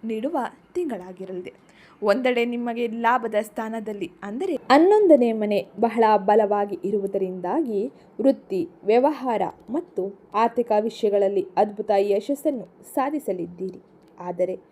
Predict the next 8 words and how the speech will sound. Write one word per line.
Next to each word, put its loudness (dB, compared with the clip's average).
ಅದೇ 6
ಸಮಯದಲ್ಲಿ -4
ನಿಮ್ಮ -2
ರಾಶಿಯಲ್ಲಿ 0
ಕೇತು, 0
ಅಷ್ಟಮ -4
ಶನಿ -4
ಮತ್ತು -2